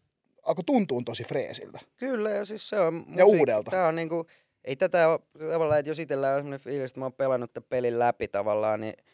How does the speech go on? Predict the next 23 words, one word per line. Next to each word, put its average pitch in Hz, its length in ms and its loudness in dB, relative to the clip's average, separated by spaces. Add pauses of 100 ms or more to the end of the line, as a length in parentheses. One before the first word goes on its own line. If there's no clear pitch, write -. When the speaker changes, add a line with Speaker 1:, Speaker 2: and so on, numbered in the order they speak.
(260)
Speaker 2:
niin 120 80 -16
sit 127 220 -10
on 117 60 -4
hyvä 160 200 2
taas 165 240 4
katsoa 165 420 2
jostain, 147 420 0
niinku 156 180 -8
just 160 200 -8
puhuttiin 131 460 -4
noista, 107 260 -10
että - 160 -16
ne 131 60 -4
on, 127 240 -2 (160)
tuntuu, 135 380 0
että 131 180 2
ei 135 100 4
hitto, 131 180 -6
no 131 260 -4
seuraavaksi 127 480 2
voisit 123 220 -4
vaikka 131 200 -2
kuolla, 110 420 -2